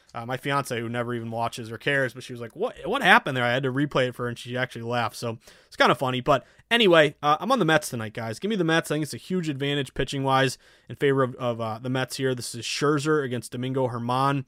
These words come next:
Uh, Scherzer, um, on the year, six and two, two point two eight E R A. He missed some time with injury, but in four July starts, guy's got a one point seven eight E R A. It's just been absolutely great.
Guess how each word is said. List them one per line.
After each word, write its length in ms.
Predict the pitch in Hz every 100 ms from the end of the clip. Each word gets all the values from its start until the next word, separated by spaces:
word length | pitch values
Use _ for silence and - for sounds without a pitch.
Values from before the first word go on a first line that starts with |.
| - - _ 123
Uh, 140 | 123
Scherzer, 640 | - - 240 226 180 160 147
um, 360 | 135 127 127 147
on 120 | 175
the 80 | 143
year, 400 | 143 170 113 -
six 260 | - 247
and 140 | 175 135
two, 220 | 180 117
two 180 | - 190
point 300 | - 156 131
two 160 | 156
eight 100 | 147
E 100 | 139
R 160 | 143 139
A. 220 | 143 127 - _ -
He 80 |
missed 200 | 147 190
some 120 | 165 143
time 220 | 151 135
with 100 | -
injury, 360 | 147 147 127
but 260 | 117 123 - - _ 135
in 80 |
four 220 | 131 170 202
July 240 | 196 170
starts, 500 | - 147 190 208 - _ _ -
guy's 160 | 185
got 120 | 196
a 60 | 143
one 240 | 117 143 156
point 280 | 165 147
seven 240 | - 139 135
eight 120 | 131
E 120 | 127
R 120 | 123
A. 60 | 113
It's 120 | 107
just 160 | 123 -
been 100 | 127
absolutely 480 | 131 120 - 123 117
great. 420 | 127 131 131